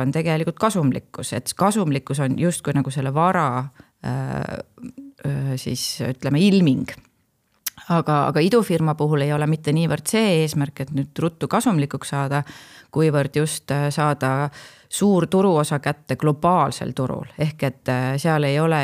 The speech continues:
eesmärk näiteks, ma ei tea, Tartus olla kõige kasumlikum restoraniäri, vaid eesmärk on teha siis mingi selline, äh, tehnoloogiline innovatsioon globaalsel turul ja, ja saada nagu seal hästi kiirelt kätte siis endale see suur turuosa,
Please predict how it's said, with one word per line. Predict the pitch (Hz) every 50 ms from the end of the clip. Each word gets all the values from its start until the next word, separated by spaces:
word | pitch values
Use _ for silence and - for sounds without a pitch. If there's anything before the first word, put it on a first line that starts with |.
| 143 156
eesmärk | 165 160 - 139 131 147
näiteks, | 156 143 143 - 131 - - - - - -
ma | 143 143
ei | 139
tea, | 135 139
Tartus | 139 - 165 170 - _ - 143 135
olla | 156 147 143 143 131 131 135
kõige | - - 151 156 156 151 - 143 135
kasumlikum | 156 170 165 175 151 147 143 131 135 - - 135 135 131 127 139 139 - - - -
restoraniäri, | 180 240 226 - 196 180 165 156 151 151 151 151 151 151 147 143 143 139
vaid | 139 143 139 147
eesmärk | 160 165 156 156 151 - 139 139 - - _ -
on | - 131 135 131 135 135 135 - - - - _
teha | - 175 175 175 151 139
siis | - - 135 -
mingi | 156 143 147 139 -
selline, | 143 165 151 143 143 139 143 139 135 139 139 139 135 139 135 - - - - - - - _ -
äh, | 139 135 139 139 135 135 -
tehnoloogiline | 165 170 175 165 160 175 185 196 196 196 160 151 147 139 139 135 131 139 139 139 135 135 135 135 135 135 135 135 - -
innovatsioon | 147 151 147 143 135 135 135 - - 180 175 170 160 143
globaalsel | - 131 135 - 151 156 151 147 139 - - 127 127 131 127 127 123 - - -
turul | - 156 151 143 135 123 117 - - _ _ _ _ -
ja, | 143 147 143 139 -
ja | - 151
saada | 147 185 170 175 165 156 - 139
nagu | 139 131 139
seal | 139 165 160 156 143 139
hästi | 151 160 - - 131
kiirelt | - - 160 170 160 135 123 - -
kätte | 139 139 - _ - -
siis | 127 131 110 147
endale | 143 143 147 127 - - - - -
see | 123 - - - 131
suur | - 156 151 135 -
turuosa, | - 151 147 147 131 127 135 135 - 127 127 135